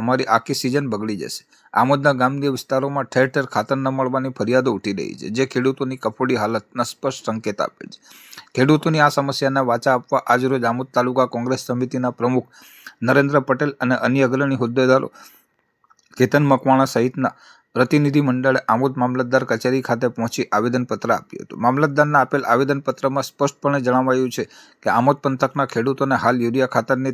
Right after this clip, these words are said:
તાતી જરૂરિયાત છે, પરંતુ તે ઉપલબ્ધ નથી. ખાતરની અછતને કારણે ધરતીપુત્રો ચિંતિત બન્યા છે અને તેમની મહેનત પાણીમાં જવાની ભીતિ પણ સેવાઈ રહી છે, જેથી કોંગ્રેસ દ્વારા મામલતદારને અપીલ કરવામાં આવે છે કે ખેડૂતો માટે યુરિયા ખાતર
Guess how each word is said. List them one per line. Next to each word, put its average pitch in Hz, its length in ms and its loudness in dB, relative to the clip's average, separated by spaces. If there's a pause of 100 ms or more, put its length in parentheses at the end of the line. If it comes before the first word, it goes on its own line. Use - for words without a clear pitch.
તાતી 107 320 -2
જરૂરિયાત 110 480 -2
છે, 92 160 -6
પરંતુ 127 380 -2
તે 143 160 2
ઉપલબ્ધ 120 400 -4
નથી. - 320 -10
ખાતરની 143 420 0
અછતને 135 420 -4
કારણે 131 380 2
ધરતીપુત્રો 127 580 -4 (120)
ચિંતિત 113 340 -4
બન્યા 85 320 -4
છે - 40 -20 (420)
અને 127 180 2
તેમની 135 320 0
મહેનત 131 340 0
પાણીમાં 127 400 -2
જવાની 127 380 -2
ભીતિ 117 240 -4
પણ 135 180 -4
સેવાઈ 104 320 -2
રહી 82 220 -8
છે, - 60 -20 (120)
જેથી 117 300 -4
કોંગ્રેસ 123 340 0
દ્વારા 127 240 -2 (480)
મામલતદારને 135 580 0
અપીલ 131 280 -2
કરવામાં 131 340 0
આવે 123 220 -2
છે 131 160 -6
કે - 160 -16
ખેડૂતો 131 400 -2
માટે 131 240 -2
યુરિયા 117 380 -2
ખાતર 120 200 0